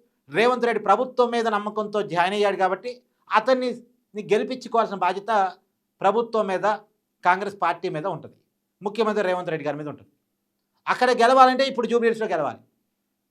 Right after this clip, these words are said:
ఈ జూబ్లీహిల్స్ కూడా అంతే, బీఆర్ సిట్టింగ్ స్థానం, కానీ గెలవాలి కాంగ్రెస్. ఎందుకు గెలవాలి?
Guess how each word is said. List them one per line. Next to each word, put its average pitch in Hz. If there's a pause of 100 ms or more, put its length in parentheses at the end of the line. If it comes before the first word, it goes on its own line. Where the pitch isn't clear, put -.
(140)
ఈ 185 (100)
జూబ్లీహిల్స్ 240
కూడా 240
అంతే, 190 (480)
బీఆర్ 262
సిట్టింగ్ 240
స్థానం, 147 (500)
కానీ 277
గెలవాలి 254
కాంగ్రెస్. 170 (1000)
ఎందుకు 277
గెలవాలి? 254